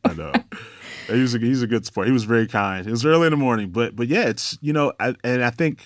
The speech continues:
for me, it, there are so many lessons in that because A, have a website 'cause you never know who's looking.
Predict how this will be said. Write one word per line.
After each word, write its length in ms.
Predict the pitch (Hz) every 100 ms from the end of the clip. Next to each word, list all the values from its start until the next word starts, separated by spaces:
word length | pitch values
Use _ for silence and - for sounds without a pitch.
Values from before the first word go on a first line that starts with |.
| -
for 140 | 135
me, 180 | 143 131
it, 80 | 107 -
there 100 | 131
are 60 | 120
so 140 | 156
many 100 | 139
lessons 400 | 101 92 95 87
in 60 | 95
that 160 | 95 -
because 300 | 78 90 76
A, 300 | 98 104 107
have 220 | 107 101
a 40 | 104
website 420 | 90 85 82 80
'cause 140 | 85
you 60 | 90
never 240 | 90 95
know 120 | 90 82
who's 180 | 80
looking. 340 | 80 80 80